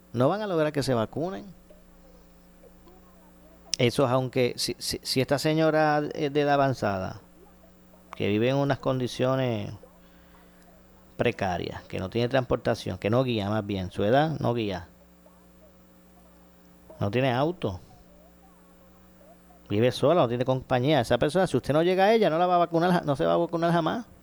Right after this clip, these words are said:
Así que en ese sentido,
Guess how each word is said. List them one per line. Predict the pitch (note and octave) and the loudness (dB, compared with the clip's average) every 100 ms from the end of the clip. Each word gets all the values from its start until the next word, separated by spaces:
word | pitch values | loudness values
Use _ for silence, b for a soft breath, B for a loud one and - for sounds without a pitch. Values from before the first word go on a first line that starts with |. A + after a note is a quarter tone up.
| - - - _ - - - - - - - - - - - - | -20 -20 -20 _ -20 -20 -20 -20 -20 -20 -20 -20 -20 -20 -12 -8
Así | G#2+ C3+ | -4 -2
que | C3 B2 | 0 0
en | A#2 | 0
ese | B2 | -2
sentido, | C#3 D3 D3+ F3+ C#3+ | -2 -2 0 0 2